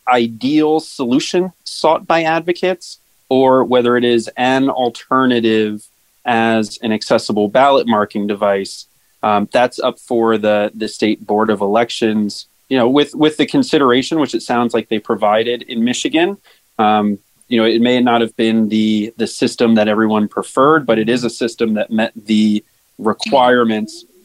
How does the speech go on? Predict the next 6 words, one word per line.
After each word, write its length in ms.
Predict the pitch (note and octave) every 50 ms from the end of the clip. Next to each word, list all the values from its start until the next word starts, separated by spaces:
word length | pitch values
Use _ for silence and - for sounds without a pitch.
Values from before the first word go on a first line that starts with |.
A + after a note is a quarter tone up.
| _ _ _
for 640 | - - - A#2 G#2+ G#2+ G#2+ G#2+ G#2+ G#2+ G#2 G#2 A2 -
them 360 | A2+ G#2 A2+ A2 G#2+ G#2+ G#2
to 220 | - - - G#2+
select 800 | F#2+ - - - A#2 G#2 A2+ A2+ A2 G#2+ G2+ - _ - - - _ _ _ _ _ _ _ _ _
in 300 | - A#2+ A#2 A2 G#2 G2
Michigan. 600 | G2 G2 - - G2+ F#2 G2 F#2+ - - - A#2